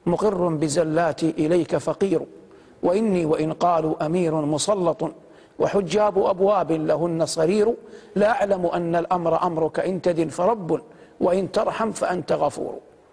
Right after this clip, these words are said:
ثم ضرب عنقه بالسيف. قال الرواة كما حكى ابن عبد ربه في العقد الفريد وغيره: "لم يتحرك منه شيء"، أي بقي ثابتا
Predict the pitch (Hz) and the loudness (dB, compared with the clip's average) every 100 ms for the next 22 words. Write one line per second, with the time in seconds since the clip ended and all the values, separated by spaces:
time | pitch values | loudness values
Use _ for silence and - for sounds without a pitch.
0 | _ _ _ - 180 175 156 190 160 139 | _ _ _ -4 0 0 2 2 0 -2
1 | - - 175 156 - 139 143 165 - - | -6 -2 -2 -2 -4 -2 0 0 0 0
2 | 151 - - - - - - - 202 180 | 0 -4 -18 -20 -20 -20 -12 -2 2 2
3 | 160 151 160 180 175 208 240 - - - | 2 2 2 2 2 -2 -2 -8 -16 -4
4 | 170 139 165 160 147 147 151 165 156 147 | -2 -2 -2 -2 0 -2 0 0 2 -2
5 | 135 151 - 139 151 131 151 156 143 139 | -2 -4 -2 -4 -2 0 0 2 2 2
6 | 190 233 190 - - - - 190 220 180 | 2 0 -2 -6 -20 -20 -4 0 2 2
7 | 160 - - 196 175 196 - 160 202 170 | 0 0 -2 -2 -2 -4 -2 0 0 0
8 | 170 - 180 135 - 170 180 - 160 156 | 0 2 0 0 -2 0 0 0 0 0
9 | 165 185 185 185 - 220 | 2 2 2 0 0 0